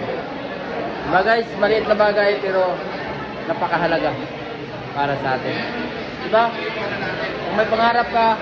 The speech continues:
i-PM mo lang ako at i-message mo lang ako para tulungan kita. And guys, thank you and God bless. So ayan guys, tara guys,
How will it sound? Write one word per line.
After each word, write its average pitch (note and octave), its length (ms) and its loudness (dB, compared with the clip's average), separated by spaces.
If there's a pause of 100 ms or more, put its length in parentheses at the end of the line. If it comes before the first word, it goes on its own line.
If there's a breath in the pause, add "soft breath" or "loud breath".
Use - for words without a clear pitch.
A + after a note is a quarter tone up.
(260)
i-PM F#3+ 480 -2
mo - 0 -
lang G3 160 4
ako F#3+ 320 2 (640)
at D#3+ 60 2 (100)
i-message F3 360 -2 (120)
mo - 20 0
lang E3 220 4
ako D#3 160 0 (640)
para D3+ 160 4
tulungan D3+ 400 -2
kita. C3 200 -4 (1400)
And G3+ 160 2
guys, A#3+ 240 4
thank G#3+ 240 2
you A3 160 4
and F3+ 480 0
God D#3+ 220 0 (100)
bless. A#2+ 160 -2 (1200)
So D3 160 0
ayan E3+ 160 0
guys, F#3 320 4
tara E3 160 2
guys, E3+ 240 4